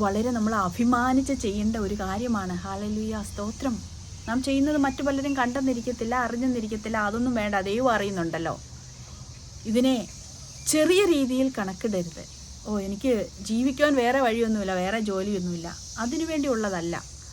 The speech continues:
അതിനുമായിട്ടൊരു പാഷൻ ഉണ്ടെങ്കിൽ മാത്രമേ ഇതിന് ഇറങ്ങിത്തിരിക്കാവൂ. അതിനോടൊരു സ്നേഹമുണ്ടെങ്കിൽ അത് ചെയ്യുവാൻ എനിക്ക് ഒരു ആഗ്രഹമുണ്ട് എങ്കിൽ, എൻ്റെ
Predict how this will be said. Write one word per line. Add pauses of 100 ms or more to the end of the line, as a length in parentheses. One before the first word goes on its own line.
(440)
അതിനുമായിട്ടൊരു (180)
പാഷൻ
ഉണ്ടെങ്കിൽ (640)
മാത്രമേ
ഇതിന്
ഇറങ്ങിത്തിരിക്കാവൂ. (180)
അതിനോടൊരു (100)
സ്നേഹമുണ്ടെങ്കിൽ (640)
അത്
ചെയ്യുവാൻ
എനിക്ക് (100)
ഒരു
ആഗ്രഹമുണ്ട്
എങ്കിൽ,
എൻ്റെ